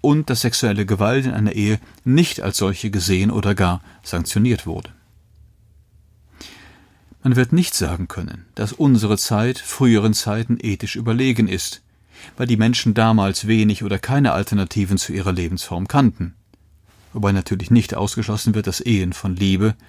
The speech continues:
und gegenseitiger Treue bestimmt waren. Die Erfordernisse des Lebens und Überlebens ließen, anders gesagt, wenig Spielraum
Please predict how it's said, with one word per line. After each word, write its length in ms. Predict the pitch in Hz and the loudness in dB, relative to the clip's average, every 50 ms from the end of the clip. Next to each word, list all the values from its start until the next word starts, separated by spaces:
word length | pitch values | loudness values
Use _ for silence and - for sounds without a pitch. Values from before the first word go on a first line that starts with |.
| _ - - - - _ - | _ -20 -20 -20 -12 _ -4
und 120 | 123 117 | -2 0
gegenseitiger 520 | - 113 98 104 92 87 82 - 92 92 | 2 2 2 2 2 0 -2 -4 -6 -6
Treue 280 | - - - 143 143 110 | -6 -2 0 0 0 0
bestimmt 420 | 90 95 - - - 92 90 - | 0 -2 -6 -6 -6 -8 -8 -8
waren. 320 | - - 50 - - - - _ _ - _ _ - _ - - - - - - - - | -10 -10 -10 -10 -12 -14 -16 _ _ -20 _ _ -20 _ -20 -20 -18 -18 -18 -8 -2 0
Die 60 | 135 | 0
Erfordernisse 640 | 117 - - 160 185 202 170 120 113 - - - 127 | 2 4 4 4 4 4 4 2 2 0 0 -2 -2
des 160 | 120 - - | -2 0 0
Lebens 420 | 110 107 110 120 123 135 135 - | 2 2 4 4 2 0 -2 -2
und 160 | 113 101 - | -4 -4 -4
Überlebens 720 | - - - 156 147 131 104 95 98 92 90 98 98 - - | -4 -2 0 2 2 4 2 2 0 -2 -2 -2 -4 -4 -2
ließen, 360 | 98 101 104 107 - - 120 | -2 -2 -2 0 0 -2 -2
anders 320 | - - 110 107 101 - | 0 0 -2 -2 -2 -4
gesagt, 400 | - 113 98 107 95 95 - - - _ _ _ _ _ | -4 -4 0 0 0 0 -2 -6 -12 _ _ _ _ _
wenig 420 | - 113 113 107 101 104 117 117 - | -2 2 4 4 4 4 2 0 -2
Spielraum 640 | - - - 120 107 101 87 - 92 92 92 98 | -4 0 2 2 2 2 2 0 -2 -2 -2 -2